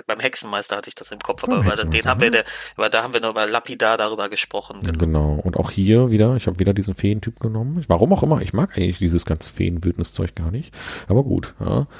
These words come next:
Speaker 2: Ähm, und die müssen halt auch einen, äh, Rettungswurf machen. Äh, wenn sie den versemmeln, dann würden sie, ähm,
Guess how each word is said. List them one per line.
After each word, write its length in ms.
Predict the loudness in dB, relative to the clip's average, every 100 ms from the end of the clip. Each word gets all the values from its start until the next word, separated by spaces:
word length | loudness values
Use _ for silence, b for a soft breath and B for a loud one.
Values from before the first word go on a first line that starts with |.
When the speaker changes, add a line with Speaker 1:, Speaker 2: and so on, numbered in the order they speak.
| B 2
Speaker 2:
Ähm, 480 | 6 8 6 4 0
und 160 | 0
die 20 |
müssen 200 | 0 2
halt 100 | 2
auch 180 | 2 2
einen, 220 | 0 -2
äh, 280 | 0 2 2 2
Rettungswurf 400 | 0 0 -6 -2
machen. 400 | -2 0 -4 -6 B B B B B -2
Äh, 480 | 4 6 6 6 4
wenn 120 | 4
sie 100 | 4
den 340 | 2 0 -2
versemmeln, 800 | -4 -4 -4 2 6 6 4 2
dann 460 | 2 2 0 -2 -6 0
würden 320 | 2 2 0
sie, 400 | 0 2 2 0 -2
ähm, 560 | -2 0 0 -2 -4